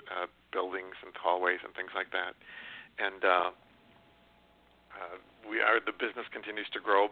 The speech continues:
Being in the city, we have a lot of, like, move-in, move-out type cleans,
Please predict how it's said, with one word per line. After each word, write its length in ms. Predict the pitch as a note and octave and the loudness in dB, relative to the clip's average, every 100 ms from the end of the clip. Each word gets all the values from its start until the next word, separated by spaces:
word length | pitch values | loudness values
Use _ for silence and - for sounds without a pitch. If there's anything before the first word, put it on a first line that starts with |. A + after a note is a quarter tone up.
| - | 0
Being 160 | C3 | -2
in 80 | B2+ | 0
the 160 | A2+ - B2 | -2 -2 -2
city, 240 | C#3 C3 | 0 0
we 80 | A2+ | 2
have 160 | A2+ | 2
a 80 | G#2 | 4
lot 240 | G#2 G#2+ A2 | 4 6 4
of, 160 | A2 - - - - - | 0 -4 -20 -20 -20 -10
like, 160 | G#2+ A#2 | -10 -6
move-in, 400 | A#2 G#2 G#2 G2 | -6 -2 -4 -4
move-out 400 | A2 A#2 A#2 A#2+ | -4 4 4 4
type 240 | - A2+ - | 2 0 0
cleans, 560 | - A#2+ A2+ A2+ A2+ | -8 -6 -6 -10 -16